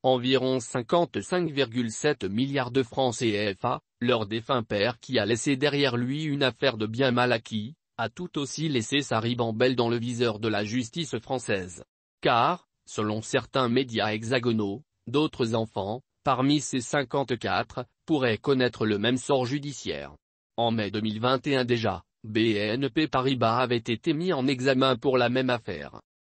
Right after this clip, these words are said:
La banque a été inquiétée pour le blanchiment de plus de trente-cinq millions d'euros,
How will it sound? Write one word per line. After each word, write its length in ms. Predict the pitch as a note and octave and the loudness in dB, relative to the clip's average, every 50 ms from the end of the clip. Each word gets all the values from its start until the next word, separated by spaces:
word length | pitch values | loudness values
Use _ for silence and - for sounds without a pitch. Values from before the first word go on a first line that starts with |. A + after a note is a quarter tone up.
| _ _ - | _ _ -4
La 160 | A#2+ A#2 G#2+ | -2 -2 0
banque 320 | G2+ G#2+ C3 C#3+ D3+ C#3 - | 2 2 2 2 2 2 2
a 120 | B2+ G#2 | 2 2
été 280 | G#2+ A2 - - G#2 G#2+ | 2 2 0 -2 -2 0
inquiétée 640 | G#2+ B2 C3 A#2+ - D3 C#3+ B2 - D3 D3+ D#3+ | 0 0 0 0 -2 -2 -4 -2 -2 -2 -2 -2
pour 180 | - C#3 G#2 - | -2 -2 -4 -2
le 80 | G#2 G2+ | -4 -2
blanchiment 600 | F#2+ A2+ B2+ C#3 - - C#3+ C3 D3+ F3 F#3+ F3 | 0 0 0 0 0 -2 0 2 2 4 2 2
de 100 | B2+ A2 | 2 0
plus 260 | G2+ - C3+ D3+ D3+ | -2 -2 -4 -4 -2
de 100 | B2+ G#2+ | -2 -2
trente-cinq 720 | F#2+ - - D3 C#3 - A2+ G#2 - - E3 F3 F3 - | -2 0 0 0 0 0 -2 -6 -4 -2 -2 -2 -2 -2
millions 360 | D#3 C#3 A#2+ A2 G#2+ G2+ G#2 A2 | -4 -4 -2 -2 -2 -4 -4 -2
d'euros, 400 | A2+ B2+ A#2+ G#2+ G#2 F2 D#2+ | 0 2 2 2 2 -2 -2